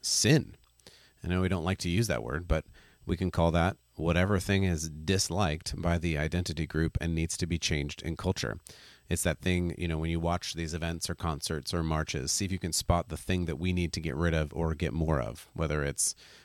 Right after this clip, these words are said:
getting rid of climate change or getting rid of cars. So that was a thing. Getting rid of airplanes, turning everything into windmills, getting rid of coal.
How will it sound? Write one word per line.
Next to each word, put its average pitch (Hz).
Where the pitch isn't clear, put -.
getting 85
rid 78
of -
climate 78
change 69
or 69
getting 78
rid 80
of 76
cars. 76
So -
that 73
was 82
a 78
thing. 73
Getting 82
rid 82
of 76
airplanes, 80
turning 85
everything 82
into 80
windmills, 82
getting 82
rid 80
of 78
coal. 82